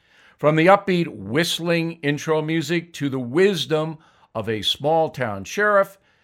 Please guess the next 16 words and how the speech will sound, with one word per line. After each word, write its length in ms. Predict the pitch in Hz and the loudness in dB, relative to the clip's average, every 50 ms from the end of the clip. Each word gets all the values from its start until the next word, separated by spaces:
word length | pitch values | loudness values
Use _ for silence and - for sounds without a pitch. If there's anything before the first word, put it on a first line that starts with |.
| _ _ _ _ | _ _ _ _
the 80 | - 107 | -14 -10
show 400 | - - - 170 170 175 175 165 | -6 0 4 6 6 6 4 2
celebrated 840 | - - - 196 220 220 196 160 120 135 139 139 143 143 147 139 | -2 0 2 2 4 4 4 4 2 2 0 0 2 0 -2 -2
a 60 | 147 127 | -2 -2
simpler 400 | - - 160 151 - 160 156 160 | -2 -2 -2 -4 -2 -2 -4 -4
time, 420 | - - 208 214 180 147 131 147 - | -4 -6 -4 -2 -2 -2 -2 -4 -4
and 160 | 160 190 190 | -4 -4 -4
it 160 | 196 190 - 170 | -4 -6 -8 -8
was 260 | 180 190 180 139 175 | -6 -6 -6 -4 -6
a 100 | 185 170 | -6 -6
spin-off 920 | 170 - - - - 269 294 277 190 110 73 60 - - _ - - _ _ _ _ _ _ _ _ _ _ _ _ | -6 -8 -10 -10 -6 -4 -2 -2 -2 -2 -4 -8 -12 -18 _ -20 -20 _ _ _ _ _ _ _ _ _ _ _ _
from 360 | - - 123 120 123 123 117 | -6 -2 0 0 0 0 -2
The 160 | 131 127 117 | -4 -6 -6
Danny 500 | 95 87 113 107 110 117 123 135 143 151 | -6 -6 -4 -4 -2 -2 -4 -4 -6 -6
Thomas 540 | 147 - - - 240 254 285 - 98 78 - | -8 -12 -16 -12 -10 -10 -8 -8 -10 -10 -12
Show. 340 | - - - 101 73 - | -12 -8 -8 -8 -8 -8